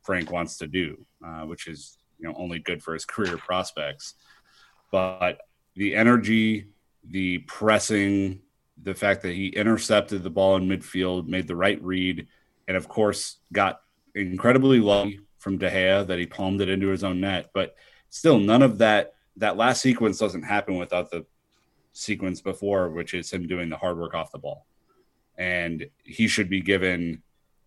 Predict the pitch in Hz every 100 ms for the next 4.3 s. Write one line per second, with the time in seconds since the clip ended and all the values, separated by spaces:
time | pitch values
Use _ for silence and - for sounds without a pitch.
0 | _ _ 107 110 95 95 - 95 90 85
1 | - - - - 90 82 95 85 104 110
2 | 85 82 95 82 85 80 90 82 80 90
3 | 95 107 101 90 87 85 82 - 101 95
4 | 90 87 -